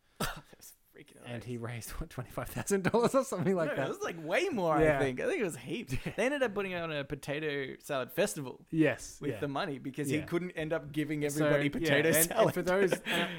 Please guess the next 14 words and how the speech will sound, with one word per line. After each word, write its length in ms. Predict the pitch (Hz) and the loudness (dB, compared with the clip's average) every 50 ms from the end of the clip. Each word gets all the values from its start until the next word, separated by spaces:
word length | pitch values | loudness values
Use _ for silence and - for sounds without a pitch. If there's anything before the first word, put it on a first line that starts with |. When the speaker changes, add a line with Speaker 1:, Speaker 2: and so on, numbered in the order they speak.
| - - | -10 -6
Speaker 2:
you, 320 | 196 190 208 - 180 180 | -2 -2 -2 -2 -2 -6
I 40 | 180 | -4
mean, 220 | 180 170 165 160 151 - 160 | -4 -4 -4 -6 -8 -12 -8
most 260 | 160 156 151 139 147 | -4 -2 -2 -2 -4
listeners 320 | 143 123 110 123 117 113 | -6 -8 -8 -8 -8 -8
are 80 | 117 104 | -10 -10
on 80 | 104 | -10
Reddit, 280 | 104 101 101 95 98 - | -10 -10 -10 -12 -12 -14
so 140 | - 127 120 | -12 -12 -8
they'll 220 | 110 110 107 110 | -6 -6 -6 -6
know 320 | 107 107 113 107 104 101 98 | -6 -6 -6 -6 -6 -6 -8
this 260 | 95 101 95 - - | -10 -12 -14 -12 -12
anyway, 400 | 104 104 101 95 92 90 90 90 | -12 -12 -12 -12 -14 -14 -16 -16
'cause, 240 | - - 101 92 - | -14 -16 -16 -16 -18